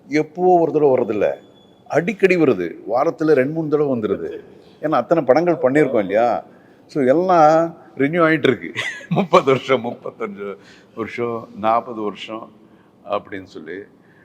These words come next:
அஹ், அதுதான் <laughs> என்னன்னு சொல்ல தெரியல. But அதுல நிறைய, அஹ், ஃப்ளாப் படங்களும் பண்ணியிருக்கேன்,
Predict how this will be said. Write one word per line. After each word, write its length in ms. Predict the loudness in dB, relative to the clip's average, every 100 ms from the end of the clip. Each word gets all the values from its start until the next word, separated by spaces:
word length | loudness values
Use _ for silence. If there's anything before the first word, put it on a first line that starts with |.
| _ _
அஹ், 520 | -14 -12 -12 -14 -16 -18 -20 -20 -20 _ _ _ _ _ _ _ _ _ _ _ -10
அதுதான் 380 | -6 -4 -4 -4 -10 -12
<laughs> 260 | -18 -14 -4
என்னன்னு 440 | -2 -2 -2 -2
சொல்ல 260 | -4 -2 -2
தெரியல. 400 | -2 -4 -4 -6 -10 -10 -12 -12 -10
But 160 | -4
அதுல 300 | 0 0 0
நிறைய, 640 | 0 -2 -4 -4 -6 -8 -12 -14 -16
அஹ், 200 | -14 -14 -6
ஃப்ளாப் 240 | -6 -6
படங்களும் 440 | -10 -14 -10 -10 -8
பண்ணியிருக்கேன், 540 | -10 -12 -12 -12 -12